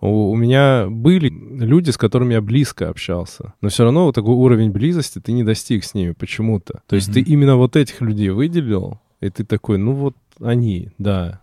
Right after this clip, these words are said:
Speaker 1: Ну, какой-то жесткий матч есть, я не могу это объяснить, но какая-то вот близость, какой-то, что, в чем-то ты совпадаешь, с ним можешь ты быть, э, естественным таким. Вот, и причем вот я мог с ними быть, естественно, таким, какой я есть, с самого начала.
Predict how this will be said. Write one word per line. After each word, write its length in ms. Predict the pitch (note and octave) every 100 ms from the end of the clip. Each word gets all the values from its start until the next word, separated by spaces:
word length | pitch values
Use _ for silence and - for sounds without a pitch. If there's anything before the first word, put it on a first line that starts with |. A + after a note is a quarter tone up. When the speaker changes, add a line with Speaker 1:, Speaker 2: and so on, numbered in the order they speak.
| -
Speaker 1:
Ну, 80 | G#2
какой-то 580 | G2+ - A2 G#2+ G2 F2
жесткий 420 | F#2+ C3 - -
матч 400 | A#2 A#2 F#2+ -
есть, 240 | G2 F#2 -
я 60 | F#2+
не 120 | G2+
могу 240 | A2 A#2+
это 160 | G2+ G2+
объяснить, 520 | F#2+ A2 - G3 F#3+
но 220 | G#2 F#2+ F#2+
какая-то 420 | - - B2+ B2+
вот 120 | G#2+
близость, 500 | F#2+ G2+ B2 G2 F2+
какой-то, 340 | - - G2+ -
что, 160 | -
в 100 | A#2+
чем-то 300 | A#2 C3+ B2+
ты 100 | -
совпадаешь, 600 | - A#2 - G#2+ A2+ F#2+
с 60 | -
ним 120 | A#2+
можешь 240 | A#2+ A#2+ -
ты 100 | G#2+
быть, 340 | G#2 A#2 -
э, 240 | F2+ F2+ E2+
естественным 640 | G#2 - B2 A#2+ - G#2+
таким. 340 | G2+ - A#2
Вот, 220 | F2+ A2+
и 80 | -
причем 360 | B2+ A#2+ F3 G3+
вот 200 | E3+ -
я 240 | G#2 A#2
мог 240 | D3+ D3 -
с 80 |
ними 160 | C#3+ C#3
быть, 200 | B2 B2+
естественно, 360 | A2 - C3+ -
таким, 200 | - B2+
какой 340 | G2+ - G#2+
я 160 | G#2+ D#3
есть, 180 | G#3 -
с 60 |
самого 420 | - G#2 A2+ C3
начала. 580 | C#3 C#3+ - C3 A#2+ F2+